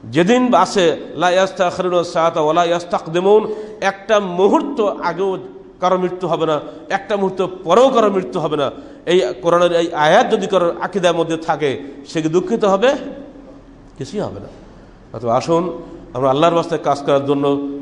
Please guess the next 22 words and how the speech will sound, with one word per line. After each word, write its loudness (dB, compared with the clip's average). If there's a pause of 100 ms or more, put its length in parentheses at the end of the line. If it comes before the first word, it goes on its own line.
(120)
নিজের -2
মনকে 2
তৈরি 0
করি 0
এবং -4
আল্লাহর 2
কাছে -2
সাহায্য -2
প্রার্থনা -2
করি। 0
আল্লাহ 2
যেন -2
আমাদেরকে -2
গায়েবী 2
মদত -2
করেন, 2 (320)
সত্যিকার 0
অর্থে 0
ঈমানদার 2
হয়ে 2
মৃত্যুবরণ 0
করেন। -4